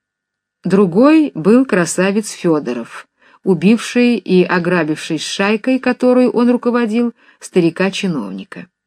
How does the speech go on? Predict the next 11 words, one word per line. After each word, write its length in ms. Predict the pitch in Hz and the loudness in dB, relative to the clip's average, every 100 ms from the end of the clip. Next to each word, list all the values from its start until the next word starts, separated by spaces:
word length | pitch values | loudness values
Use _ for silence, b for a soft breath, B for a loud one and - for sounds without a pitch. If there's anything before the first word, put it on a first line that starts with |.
| _ _ _ _ _ _ _ | _ _ _ _ _ _ _
Это 260 | 233 269 233 | 0 2 2
был 220 | 233 247 | 2 2
крестьянин, 840 | 190 185 - 151 135 131 151 175 - _ - | 0 -4 -6 -6 -4 -4 -6 -10 -14 _ -4
у 80 | 180 | -2
отца 320 | 180 208 226 | 0 -2 -4
которого 480 | 196 180 175 165 170 | -2 -2 0 0 0
отняли 460 | - 196 185 160 | 0 0 0 -2
его 220 | 156 156 156 | 0 0 0
дом 260 | 175 196 | 0 0
совершенно 540 | 185 156 - - 196 160 | -2 -4 -4 -2 -2 -2
незаконно, 840 | 151 151 160 - 180 180 185 208 | -4 -4 -6 -2 0 0 -2 -6